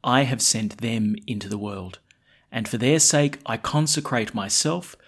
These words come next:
so that they too may be consecrated in truth." So, quick recap. What does it mean to be consecrated? It means to be taken out of the world, to be set apart for God,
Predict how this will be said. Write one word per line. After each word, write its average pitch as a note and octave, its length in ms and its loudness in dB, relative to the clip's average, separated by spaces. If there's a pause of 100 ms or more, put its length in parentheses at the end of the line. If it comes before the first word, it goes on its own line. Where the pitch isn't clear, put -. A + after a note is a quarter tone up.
(480)
so C3 280 4
that A2+ 220 -2
they B2+ 220 4
too B2+ 400 2
may G#2 180 -4
be G#2+ 120 -4
consecrated A2+ 1000 0 (400)
in G#2 160 -2
truth." - 640 -6 (2000)
So, D3 160 4
quick F3 240 6
recap. E3+ 500 4
What D3 80 2
does D3 100 2
it C#3 80 0
mean D3 160 6
to D3 80 2
be C#3+ 80 6
consecrated? D3+ 720 0
It - 160 -10
means D#3 260 0
to B2+ 80 -2
be C#3+ 100 -2
taken D#3 640 0
out F3+ 320 0
of D#3 180 2
the E3 80 2
world, D3 640 2 (400)
to - 60 -4
be D3+ 100 2
set F3+ 280 6
apart D3+ 540 0 (160)
for - 280 2
God, D3 520 4